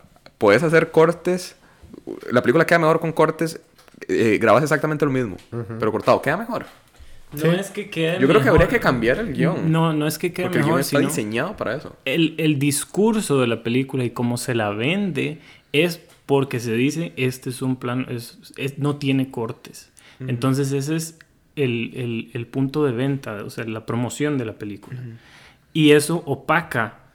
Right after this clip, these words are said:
Speaker 3: porque entonces la película se convierte solo en eso.
Speaker 1: Pero ese,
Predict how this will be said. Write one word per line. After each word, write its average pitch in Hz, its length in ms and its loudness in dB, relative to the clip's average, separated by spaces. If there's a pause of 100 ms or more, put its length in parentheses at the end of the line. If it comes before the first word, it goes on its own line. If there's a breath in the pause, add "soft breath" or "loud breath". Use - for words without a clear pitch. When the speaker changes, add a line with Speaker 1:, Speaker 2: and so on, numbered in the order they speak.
(200)
Speaker 3:
porque 127 240 -4
entonces 127 400 -4
la 139 160 -2
película 139 360 -2
se 143 120 -6
convierte 131 440 -4
solo 185 380 0
en 107 100 -2
eso. 101 300 -10 (160)
Speaker 1:
Pero 120 140 0
ese, 120 180 -8